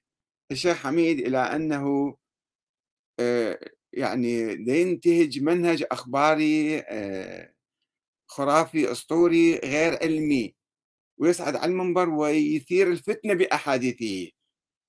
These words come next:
خلينا نسمع إليه كيف يتحدث، وبعدين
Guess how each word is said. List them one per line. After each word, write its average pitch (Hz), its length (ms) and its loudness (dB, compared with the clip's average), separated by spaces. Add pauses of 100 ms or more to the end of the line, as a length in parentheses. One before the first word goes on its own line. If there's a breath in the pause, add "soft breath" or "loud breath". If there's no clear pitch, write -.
(280)
خلينا 180 240 4
نسمع 208 340 0
إليه 170 280 2
كيف 165 300 -6 (420)
يتحدث، 175 640 0
وبعدين 160 720 0